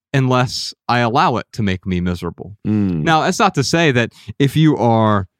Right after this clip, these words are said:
Speaker 1: living with someone who is a hoarder, that they can inflict their preferences on you and create a space that is a little more chaotic than your preference.
Speaker 2: Mm.
Speaker 1: But right now,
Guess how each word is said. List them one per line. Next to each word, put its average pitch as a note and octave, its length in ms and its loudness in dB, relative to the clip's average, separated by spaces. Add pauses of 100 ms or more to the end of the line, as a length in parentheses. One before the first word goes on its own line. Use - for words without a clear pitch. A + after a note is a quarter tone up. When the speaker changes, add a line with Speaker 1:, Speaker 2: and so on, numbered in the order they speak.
(140)
Speaker 1:
living B2+ 560 0
with A#2 140 2
someone G#2 760 -2 (560)
who B2 260 2
is G#2+ 500 0
a G2 280 -2
hoarder, G2+ 720 -2 (580)
that B2 140 0
they D3 100 2
can D3 180 0
inflict B2+ 640 -2
their A#2 260 0
preferences A#2+ 720 -2
on G2 240 0
you A2 460 0
and G#2+ 160 -4
create A2+ 380 2
a G#2 40 -2
space G2 460 -2
that G#2 140 0
is G2 80 0
a G#2 60 0
little G#2+ 180 0
more G2+ 180 0
chaotic F#2+ 800 -2 (320)
than F#2+ 400 -2
your G2 260 -2
preference. - 800 -6
Speaker 2:
Mm. F2 540 -8
Speaker 1:
But B2+ 60 0
right C3 280 0
now, A2 520 0